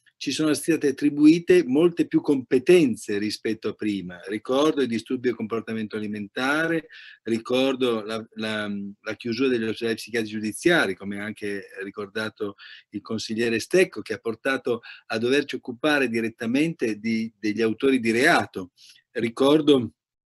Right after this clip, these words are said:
la D H D, la, la, la, i disturbi dell'attenzione,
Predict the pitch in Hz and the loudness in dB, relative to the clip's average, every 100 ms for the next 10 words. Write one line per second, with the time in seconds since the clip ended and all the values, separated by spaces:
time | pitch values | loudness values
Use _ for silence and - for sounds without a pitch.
0 | _ _ 113 110 110 120 113 - 107 147 | _ _ 0 0 2 2 2 0 6 8
1 | 151 101 92 98 98 104 104 104 104 101 | 8 4 -4 -8 -8 -6 -8 -8 -8 -6
2 | 107 107 107 - 127 120 110 107 104 101 | -4 -2 -4 -2 -2 0 -2 -2 -4 -6
3 | 107 101 - 170 135 92 | -6 -2 6 6 6 0